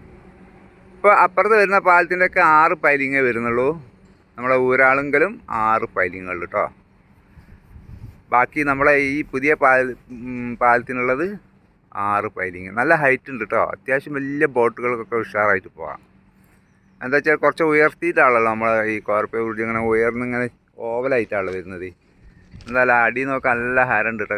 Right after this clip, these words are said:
കാണാൻ. സെറ്റപ്പ് സംഭവം അതാ സ്ലാബ് വാർക്കാനുള്ള വർക്കുകളൊക്കെ അവിടെ ആരംഭിച്ചിട്ടുണ്ട്. എന്തായാലും മൂന്നാമത്തെ പാലത്തിൻ്റെ വർക്കും സമഗ്രമായി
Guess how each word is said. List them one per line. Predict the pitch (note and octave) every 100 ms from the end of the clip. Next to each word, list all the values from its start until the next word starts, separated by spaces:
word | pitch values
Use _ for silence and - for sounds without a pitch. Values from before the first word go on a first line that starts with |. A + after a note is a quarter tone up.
| G#2
കാണാൻ. | G#2 G#2+ A#2 C3 -
സെറ്റപ്പ് | A2 G#2 A2+ A#2 - _ _ _ _ A#2+
സംഭവം | A#2 B2+ C3
അതാ | C3 C3+
സ്ലാബ് | B2+ A#2 B2 C#3
വാർക്കാനുള്ള | A#2+ A#2 - B2 A#2+ A#2+ G#2 - A2
വർക്കുകളൊക്കെ | A2 - A#2 A2 A2
അവിടെ | G#2 G#2
ആരംഭിച്ചിട്ടുണ്ട്. | G2+ G#2 A2 G#2 G#2 G#2+ C#3 A#2+ - - - - - _ _ -
എന്തായാലും | A2+ B2 C3+ D3+ -
മൂന്നാമത്തെ | A2+ A#2+ B2+ C3 C3 C3+ C3
പാലത്തിൻ്റെ | A#2 A2+ B2 C3
വർക്കും | A#2 A2+ C3 C3 -
സമഗ്രമായി | A2+ A2+ A2+ A2 C3+ A#2+ A#2+